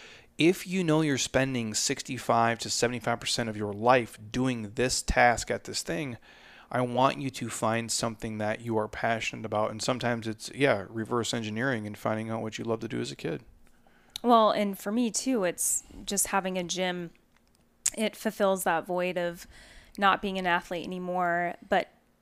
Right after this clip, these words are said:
Speaker 2: being able to come in here and have a community and feel like, I know I've said it before,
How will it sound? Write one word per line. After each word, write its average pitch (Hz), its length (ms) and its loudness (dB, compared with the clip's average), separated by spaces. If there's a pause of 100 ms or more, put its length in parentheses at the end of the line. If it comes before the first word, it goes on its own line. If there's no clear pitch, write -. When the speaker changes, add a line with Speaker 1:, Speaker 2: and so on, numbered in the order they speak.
(180)
Speaker 2:
being 190 240 0
able 180 280 -2
to 175 440 -2
come 196 240 -2
in 175 100 -2
here 240 340 0
and 214 120 4
have 190 180 -2
a 196 60 -4
community 190 560 -2
and 175 120 -4
feel 190 240 2
like, 180 240 2
I 175 60 0
know 185 160 0
I've 180 160 0
said 185 220 2
it - 100 -4
before, 214 580 4